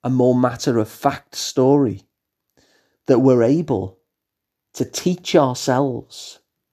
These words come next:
where those anxious feelings are helpful and where they're not. And so what I'm inviting you to do here is,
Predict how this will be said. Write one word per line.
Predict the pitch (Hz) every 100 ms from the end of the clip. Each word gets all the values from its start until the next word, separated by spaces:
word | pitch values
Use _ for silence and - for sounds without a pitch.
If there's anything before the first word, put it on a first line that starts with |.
| _ _ _ _ _
where | - 120 143 156
those | 147 131 127 127 - _ _ _ -
anxious | 131 131 131 -
feelings | - 131 120 113 110 110 - - _ _ _ _ _ -
are | 120
helpful | 104 147 - 151 123 104 _ _ _ _ _ _ _
and | 123 120
where | 117 113
they're | 113 107
not. | 110 113 107 _ _ _ _ _ _ _ _ _ _ _ - - - - -
And | 151
so | 202
what | 202 233
I'm | 214
inviting | 196 151 143 185 190 185
you | 165
to | -
do | 135 127
here | 110 135 147 143
is, | 110 110 -